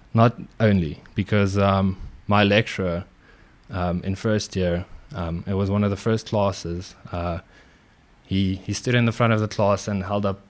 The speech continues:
a big pen, like those simple, like,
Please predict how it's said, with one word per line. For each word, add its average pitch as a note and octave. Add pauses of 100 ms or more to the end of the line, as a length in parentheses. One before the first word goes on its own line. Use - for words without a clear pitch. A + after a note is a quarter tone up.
a G#2
big G2
pen, F#2 (260)
like F#2 (260)
those G2 (920)
simple, G#2+ (280)
like, F#2+